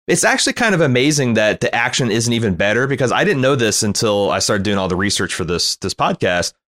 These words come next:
Most of the cast in this movie were ex-military.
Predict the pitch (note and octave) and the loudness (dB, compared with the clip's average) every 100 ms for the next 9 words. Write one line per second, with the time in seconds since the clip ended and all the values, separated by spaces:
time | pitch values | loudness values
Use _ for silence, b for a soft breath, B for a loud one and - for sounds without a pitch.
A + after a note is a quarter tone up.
0 | - B2+ G3 - E3 D#3+ _ _ - - | -2 2 2 2 -2 -4 _ _ -10 -2
1 | C#3 F3 - C#3+ C3+ - G#2+ A#2 C#3 F#3 | 0 0 0 0 0 0 2 2 0 0
2 | F#3+ A#2 A2+ B2+ A#2 B2+ - D#3+ C#3+ - | 0 0 2 2 0 -2 0 0 0 -2
3 | C2+ A1+ - | -4 -4 -6